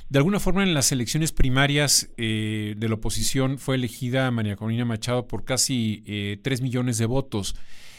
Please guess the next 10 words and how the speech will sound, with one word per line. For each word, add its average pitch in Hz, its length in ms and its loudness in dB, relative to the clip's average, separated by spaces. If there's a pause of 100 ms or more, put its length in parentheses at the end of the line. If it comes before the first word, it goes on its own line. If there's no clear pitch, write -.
(200)
Eh, 123 400 2
con 139 180 2
esta 170 200 0
decisión 160 380 0
de 170 60 0
Maduro, 151 520 0 (460)
eh, 131 380 -2
tú 170 120 2
mencionas 165 560 2
que, 123 540 0